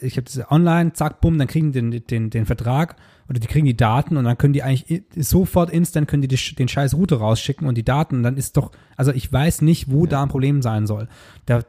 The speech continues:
Speaker 1: der Anschluss
Speaker 2: Ja.
Speaker 1: davor war auch bei der Telekom, das heißt, da muss eigentlich auch kein Techniker kommen und irgendwo Kabel zusammenlöten. Den, den Scheiß, den, den brauchst du doch nicht mehr. Aber, also vielleicht ist da draußen irgendein, irgendjemand, der sich da auskennt und sagt, "Ah ja, das muss schon sein, weil bla." Aber Alter, wir können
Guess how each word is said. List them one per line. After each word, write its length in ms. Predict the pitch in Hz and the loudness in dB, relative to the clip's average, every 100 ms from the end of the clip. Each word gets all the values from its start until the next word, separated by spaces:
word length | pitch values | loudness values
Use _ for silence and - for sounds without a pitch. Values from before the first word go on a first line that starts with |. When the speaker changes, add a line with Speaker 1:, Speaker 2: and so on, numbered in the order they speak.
| _ | _
Speaker 1:
der 180 | 127 127 | 0 2
Anschluss 200 | 151 113 | 2 2
Speaker 2:
Ja. 40 | 170 | 2
Speaker 1:
davor 220 | - 160 | 2 2
war 120 | 147 | 2
auch 100 | 151 | 0
bei 120 | 175 160 | 0 0
der 80 | |
Telekom, 320 | - 165 160 147 | -2 -2 0 -2
das 100 | 123 | 0
heißt, 180 | 135 139 | -2 0
da 60 | |
muss 200 | 131 147 | 2 2
eigentlich 260 | - 143 - | 0 -2 -2
auch 80 | 135 | -2
kein 180 | 131 123 | -2 0
Techniker 360 | 160 156 131 | 2 4 4
kommen 240 | - 147 135 | 2 0 0
und 140 | 127 | -2
irgendwo 340 | 139 139 131 123 | 0 2 2 0
Kabel 320 | - 151 123 | -4 -4 -2
zusammenlöten. 720 | 113 110 110 117 127 147 151 - - _ - | 0 2 4 4 2 0 -4 -6 -20 _ -6
Den, 160 | 120 | -4
den 240 | 127 123 120 | 0 0 -2
Scheiß, 340 | - 131 151 | -2 0 0
den, 160 | 135 120 - | -2 -4 -6
den 100 | 120 | -2
brauchst 240 | - 160 - | 0 0 2
du 40 | |
doch 80 | 113 | 2
nicht 180 | 104 - | 0 -2
mehr. 140 | 107 | -4
Aber, 200 | 113 - | -4 -2
also 140 | 127 123 | -2 0
vielleicht 240 | 139 - | -2 -4
ist 160 | - 127 | -8 -4
da 60 | |
draußen 280 | 120 135 135 | 0 0 2
irgendein, 480 | 139 143 131 127 139 | 0 2 2 0 -2
irgendjemand, 420 | 135 135 127 120 | -2 0 2 0
der 60 | 110 | -2
sich 100 | - | -4
da 100 | 113 | -2
auskennt 320 | 143 - 127 | -2 0 -2
und 80 | 117 | 0
sagt, 200 | 117 - - - | -4 -6 -20 -8
"Ah 80 | - | 2
ja, 180 | 120 139 | 4 4
das 160 | 127 143 | 2 2
muss 220 | 143 - | 0 2
schon 240 | 143 143 | 2 2
sein, 280 | 127 131 123 | 2 0 0
weil 200 | 107 107 | 0 -2
bla." 400 | - 123 117 143 - - _ | -2 -2 -2 -4 -10 -20 _
Aber 160 | - 117 | -6 -2
Alter, 160 | 139 135 | 0 0
wir 80 | |
können 160 | 120 | 0